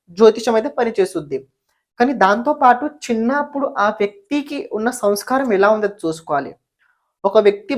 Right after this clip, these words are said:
భవిష్యత్తు నిర్ధారణ చేసేటప్పుడు ఆ వ్యక్తి చిన్నప్పుడు జరిగిన ఆ వ్యక్తి పైన సంస్కారం చాలా ఇంపార్టెంట్, చాలా ఇంపార్టెంట్. ఎందుకంటే మనము చిన్నప్పుడు వ్యక్తి స్వభావం తెలుసుకోలేకపోతే భవిష్యత్తు గురించి ఎప్పుడు మనం సరిగ్గా ప్రెడిక్షన్ అస్సలు చేయ-, చేయకూడదు కూడా. ఎందుకంటే మనం ప్రెడిక్షన్ అప్పుడు ఎప్పుడైతే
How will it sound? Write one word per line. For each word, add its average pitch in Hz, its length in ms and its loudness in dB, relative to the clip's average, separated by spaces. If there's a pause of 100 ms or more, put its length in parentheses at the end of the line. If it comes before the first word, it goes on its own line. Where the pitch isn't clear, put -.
భవిష్యత్తు 262 460 0
నిర్ధారణ 233 420 4
చేసేటప్పుడు 233 460 -2 (140)
ఆ 208 120 6
వ్యక్తి 202 240 0 (100)
చిన్నప్పుడు 226 480 0
జరిగిన 220 300 6
ఆ 214 60 0
వ్యక్తి 208 240 -6
పైన 240 120 -2 (100)
సంస్కారం 240 440 0
చాలా 226 200 0
ఇంపార్టెంట్, 180 440 -4 (800)
చాలా 277 260 6
ఇంపార్టెంట్. 208 420 4
ఎందుకంటే 285 380 2 (480)
మనము 262 220 2 (220)
చిన్నప్పుడు 302 540 4
వ్యక్తి 262 340 0
స్వభావం 247 320 6
తెలుసుకోలేకపోతే 262 680 4 (120)
భవిష్యత్తు 240 460 0
గురించి 247 220 -2
ఎప్పుడు 240 200 -6
మనం 254 100 -6 (160)
సరిగ్గా 226 260 -2 (100)
ప్రెడిక్షన్ 220 340 0
అస్సలు 226 320 -2
చేయ-, 202 240 6 (220)
చేయకూడదు 214 420 4
కూడా. 156 260 -4 (420)
ఎందుకంటే 233 340 6
మనం 254 160 2
ప్రెడిక్షన్ 233 300 2
అప్పుడు 254 180 2
ఎప్పుడైతే 254 260 -4